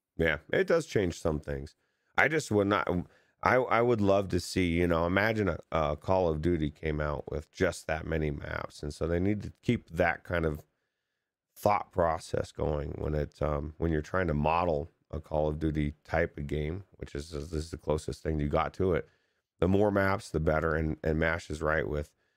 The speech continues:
having options, you know. Um, one of the beauties that I love about, um, Call of Duty is Nuketown. You know, I love fast-paced mo-, mo-, maps, but sometimes I don't wanna play a fast-paced, and I wanna go to a bigger one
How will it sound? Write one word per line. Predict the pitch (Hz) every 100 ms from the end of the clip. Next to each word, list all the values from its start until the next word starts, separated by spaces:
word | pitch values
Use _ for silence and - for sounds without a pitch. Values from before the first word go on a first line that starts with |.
| _ 98
having | 104 98
options, | 92 101 - 76 71 76
you | 73
know. | 76 69
Um, | 64 76 71 76
one | 98
of | 98
the |
beauties | 92 98 110 101 95
that | - 82
I | 90
love | 87 92 87
about, | 80 82 - _ _ _ _ _ _
um, | 76 78 78 76 76 - _ -
Call | 95 98
of | 110
Duty | 160 101
is | 82
Nuketown. | 110 107 95 71 69 - _
You | 82
know, | 80
I |
love | 85 98
fast-paced | - 87 87 - 92 -
mo-, | 95 -
mo-, | 98 - _ _ _ -
maps, | 110 80 -
but | 98
sometimes | - 139 147 135
I |
don't | 131 143
wanna | 90 82
play | - 76
a |
fast-paced, | 73 73 - - 71 - -
and | 78
I | 78
wanna | 80 92
go | 104
to | 104
a |
bigger | 98 123 95 71
one | 71